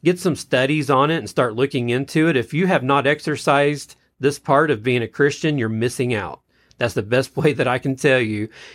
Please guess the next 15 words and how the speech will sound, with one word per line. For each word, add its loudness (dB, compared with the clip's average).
You 2
need 2
to -10
get 0
the 0
Holy 2
Spirit 0
inside 2
of -2
you -2
and -8
yield 2
yourself -4
to -8
Him -4